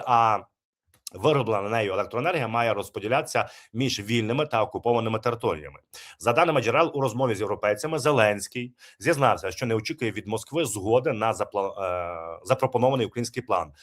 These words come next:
тож хоче, аби С Ш А посилили свій тиск на Російську Федерацію. У цьому всьому, знаєте, що найгірше і мене найбільше тривожить? Те, що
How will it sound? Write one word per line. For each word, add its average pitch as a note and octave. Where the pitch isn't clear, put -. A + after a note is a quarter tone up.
тож A#2
хоче, D3+
аби G#2+
С -
Ш C3
А C3+
посилили B2+
свій G2+
тиск -
на F#2+
Російську -
Федерацію. G2
У A#2+
цьому G#3
всьому, G3
знаєте, F3+
що -
найгірше B2
і -
мене A2
найбільше G#2+
тривожить? G2
Те, F3
що A#2+